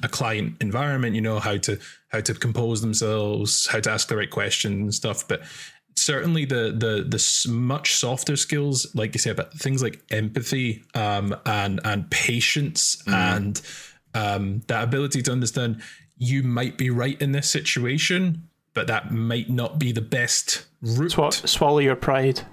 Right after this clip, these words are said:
Speaker 3: It's,
Speaker 1: Yeah,
Speaker 3: it's
Speaker 1: ab-,
Speaker 3: really
Speaker 1: ex-,
Speaker 3: important.
Speaker 1: exactly. Yeah, humbleness for sure. Um, and yeah, I think, uh,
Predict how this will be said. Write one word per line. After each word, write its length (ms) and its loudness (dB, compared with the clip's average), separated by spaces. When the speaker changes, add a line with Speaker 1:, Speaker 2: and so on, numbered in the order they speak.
Speaker 3:
It's, 240 6
Speaker 1:
Yeah, 140 0
Speaker 3:
it's 100 2
Speaker 1:
ab-, 60 2
Speaker 3:
really 200 6
Speaker 1:
ex-, 100 6
Speaker 3:
important. 300 4
Speaker 1:
exactly. 400 0
Yeah, 160 0
humbleness 600 0
for 140 -2
sure. 380 0
Um, 680 0
and 260 0
yeah, 320 0
I 40 0
think, 300 -2
uh, 540 0